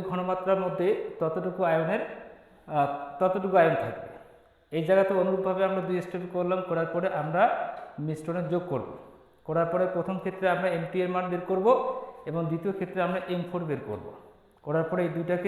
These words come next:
যদি আমরা আয়নিক গুণফল যদি বের করি, দেখা যায় যে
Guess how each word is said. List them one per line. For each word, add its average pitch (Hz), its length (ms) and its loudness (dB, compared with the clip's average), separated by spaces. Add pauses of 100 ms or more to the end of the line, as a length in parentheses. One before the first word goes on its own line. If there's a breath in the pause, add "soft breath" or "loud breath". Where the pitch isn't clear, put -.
যদি 180 140 0 (100)
আমরা 175 160 2 (640)
আয়নিক 180 340 2
গুণফল 185 360 -2
যদি 170 180 0
বের 160 160 -2
করি, 185 140 -2 (160)
দেখা 160 180 0 (100)
যায় 151 160 4 (580)
যে 147 60 2